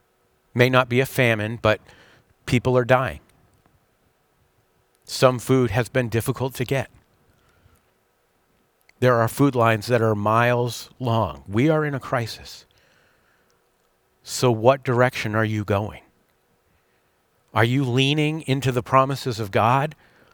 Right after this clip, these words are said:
or are you trying to make your own path? Make sure you hear this. In times of stress or crisis, everyone, everyone either runs to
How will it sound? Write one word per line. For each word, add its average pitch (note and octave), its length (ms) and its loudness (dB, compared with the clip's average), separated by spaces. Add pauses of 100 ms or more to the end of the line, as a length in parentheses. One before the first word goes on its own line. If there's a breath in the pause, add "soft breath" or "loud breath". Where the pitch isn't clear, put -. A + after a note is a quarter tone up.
(180 soft breath)
or B2 200 4
are C3 120 4
you D3 220 -2
trying C#3+ 400 2
to B2+ 100 -4
make B2 240 0
your B2 140 2
own A#2+ 160 0
path? - 600 -2 (2000)
Make D3 200 2
sure G3+ 200 2
you E3+ 160 0
hear D3+ 240 0
this. G2 240 -4
In B2+ 240 -4
times F#3 580 -2
of - 140 -8
stress - 720 -2 (560)
or D#3 200 4
crisis, - 720 -2 (640 soft breath)
everyone, A2+ 680 2 (360)
everyone A#2 680 2 (1120)
either D#3+ 340 4
runs A#2+ 560 0
to G#3 520 -2